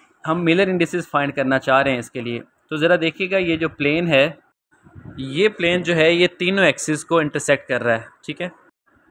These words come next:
अब हमने यहाँ देखना है कि ये किस point पे intersect करता है तीनों planes को, तीनों axes को, ठीक है। अब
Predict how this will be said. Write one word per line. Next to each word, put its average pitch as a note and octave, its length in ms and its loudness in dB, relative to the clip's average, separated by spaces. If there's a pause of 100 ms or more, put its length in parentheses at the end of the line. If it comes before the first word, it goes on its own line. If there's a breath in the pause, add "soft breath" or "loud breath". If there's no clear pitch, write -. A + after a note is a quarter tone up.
(120)
अब F3+ 80 0
हमने G3+ 320 2
यहाँ G3+ 300 0
देखना E3 380 -2
है E3+ 260 2
कि F3+ 160 -8
ये E3 360 0
किस G3+ 280 -8
point D#3+ 440 -2
पे C#3 320 2 (200)
intersect D#3 520 -2
करता C#3 280 -2
है D3+ 100 2
तीनों C#3+ 300 -2
planes A#2+ 380 -6
को, A#2+ 140 -12
तीनों D#3+ 420 -2
axes C3 320 -2
को, A2+ 220 -12 (220)
ठीक F3 160 -6
है। F#3+ 120 -4 (800 loud breath)
अब F3 160 2